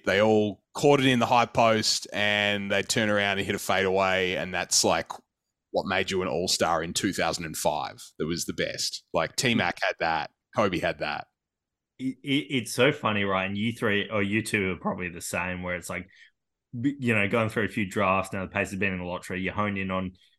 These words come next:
Speaker 2: on draft clips and all that a bit more. I'm so hesitant watching, like,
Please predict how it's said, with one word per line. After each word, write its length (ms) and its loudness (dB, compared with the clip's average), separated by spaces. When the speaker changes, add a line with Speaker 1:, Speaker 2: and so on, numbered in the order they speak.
Speaker 2:
on 160 -4
draft 340 0
clips 380 -2
and 400 -8
all 180 -4
that 220 -2
a 40 -12
bit 200 -4
more. 280 -4
I'm 260 -2
so 300 0
hesitant 680 -6
watching, 360 -6
like, 380 -6